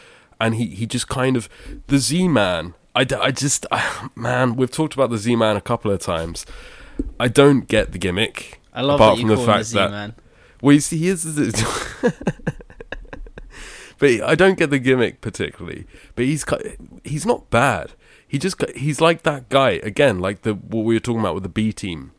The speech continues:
Speaker 1: people. He, he kinda reminds me of the Angelo Dawkins of the Street Profits,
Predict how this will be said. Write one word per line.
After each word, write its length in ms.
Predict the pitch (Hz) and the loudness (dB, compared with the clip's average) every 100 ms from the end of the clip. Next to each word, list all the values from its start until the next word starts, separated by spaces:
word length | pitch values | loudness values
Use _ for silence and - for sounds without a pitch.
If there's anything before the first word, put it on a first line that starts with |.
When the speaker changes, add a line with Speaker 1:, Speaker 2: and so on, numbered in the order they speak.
| _ _ - | _ _ -8
Speaker 1:
people. 480 | 95 - 76 78 _ - - _ | -8 -6 -10 -10 _ -20 -20 _
He, 220 | 127 131 | -2 -2
he 120 | 117 | -4
kinda 260 | 120 135 135 | -2 2 4
reminds 400 | 123 123 120 113 | 6 6 4 0
me 120 | 113 | -2
of 100 | 107 | -2
the 80 | 98 | -2
Angelo 440 | 82 107 101 104 101 | -4 -4 -4 -4 -4
Dawkins 680 | 90 104 107 98 87 80 | 0 -2 -2 -8 -10 -12
of 120 | 87 - | -16 -12
the 80 | 90 | -10
Street 320 | - 98 - | -6 -6 -4
Profits, 540 | 78 - 52 - - | -8 -8 -14 -14 -16